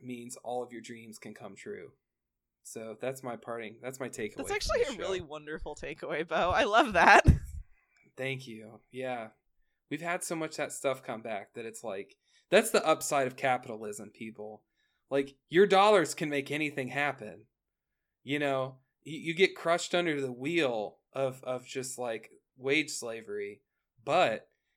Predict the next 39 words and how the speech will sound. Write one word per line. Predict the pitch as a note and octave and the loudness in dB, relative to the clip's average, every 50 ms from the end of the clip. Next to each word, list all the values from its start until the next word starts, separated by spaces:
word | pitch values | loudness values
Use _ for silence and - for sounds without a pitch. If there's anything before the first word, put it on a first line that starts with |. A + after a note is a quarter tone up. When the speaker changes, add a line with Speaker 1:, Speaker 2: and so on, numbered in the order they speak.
| _ _ - | _ _ -14
Speaker 1:
if | C3 A#2+ B2 | -14 -8 -6
everybody | B2 B2+ D3+ D#3+ D#3+ F3 E3+ E3+ | -4 -2 -2 0 2 2 2 4
wants | D#3+ E3 E3+ F#3 F#3 F3+ - | 4 4 2 2 2 0 -6
it | C3+ - | -12 -12
to | - | -8
come | - D#3 C#3+ C#3 | -8 -6 -6 -2
back | D3+ E3 G3+ F#3 C#3 A#2+ A2+ - | 0 2 4 4 2 0 -2 -8
and | - C#3 C#3 | -12 -10 -8
they'll | B2+ A#2 | -8 -8
pay | - - F3 G#3 A#3 G#3+ | -8 -6 -6 -4 -6 -6
for | - - A#2+ A#2+ A2+ G#2+ | -8 -8 -8 -6 -6 -6
it, | - - | -8 -6
we | E3+ F#3+ | -10 -10
can | - E3+ D3+ | -8 -8 -2
get | C#3+ F#3 G3 D3+ C3+ - - - | 2 2 2 2 0 -6 -14 -14
things | E3 D3+ C3+ | -12 -8 -6
like | C3 B2+ B2+ - | -6 -6 -2 -2
Ecto | E3 F3+ - C#3+ B2 B2+ | -2 -2 0 -2 -4 -4
Cooler | - - C#3 A#2+ A#2+ A#2+ | -4 -8 -8 -8 -8 -10
and | A2+ G#2 G#2+ | -12 -12 -10
Surge | - - F3 F#3 G3 D3+ A#2 G#2+ G#2 - - - | -8 -6 -6 -4 -4 -4 -6 -6 -8 -10 -8 -4
back | C3 C#3 C#3 C3+ - | -2 -2 -2 -2 -6
in | B2+ A#2 | -12 -12
stores. | G#2+ - - D#3 D3+ A#2 F#2 E2+ - - - _ _ _ _ _ _ _ _ _ _ _ _ _ _ _ _ | -12 -12 -10 -6 -6 -6 -6 -8 -14 -18 -20 _ _ _ _ _ _ _ _ _ _ _ _ _ _ _ _
So | - - D3+ C#3+ | -8 0 2 2
I | C#3+ | 2
think | F3+ F#3 F#3 F#3 | 2 0 -2 -2
the | E3+ | -2
next | C#3+ C#3 C#3 C3+ C3+ | 0 0 0 0 -2
one | C#3+ B2+ B2 | -6 -8 -8
just | B2+ B2 - | -8 -10 -8
needs | B2+ B2 A2+ - | -8 -10 -10 -12
to | A2 | -14
be | A2 A2+ G#2+ | -12 -12 -10
Dunkaroos. | - A2 G#2+ G#2+ - - G#2+ A2 F#2 F2 E2 - - - - - - _ _ | -10 -10 -10 -10 -10 -14 -14 -12 -12 -14 -14 -16 -16 -20 -20 -20 -20 _ _
We | C3 A#2+ | -20 -16
need | B2 B2 - | -16 -14 -12
Dunkaroos | A#2 G#2+ G#2+ G#2+ - F#2+ G2+ G#2 G2+ - - | -12 -12 -12 -14 -16 -18 -16 -16 -18 -18 -18
back. | - F2+ - - - _ - | -16 -16 -16 -16 -18 _ -20